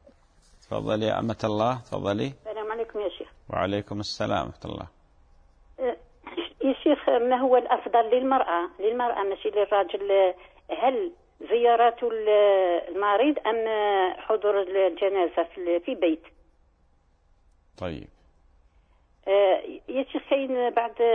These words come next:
Speaker 2: جواريني هنايا ولدهم يدخل الحبس بعد سرقة ولا، ومن يخرج، أه،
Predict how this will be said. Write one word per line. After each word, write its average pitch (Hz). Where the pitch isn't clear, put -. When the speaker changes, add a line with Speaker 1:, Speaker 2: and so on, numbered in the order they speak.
Speaker 2:
جواريني 220
هنايا 226
ولدهم 226
يدخل 220
الحبس 208
بعد 185
سرقة 208
ولا، 226
ومن 240
يخرج، 254
أه، 214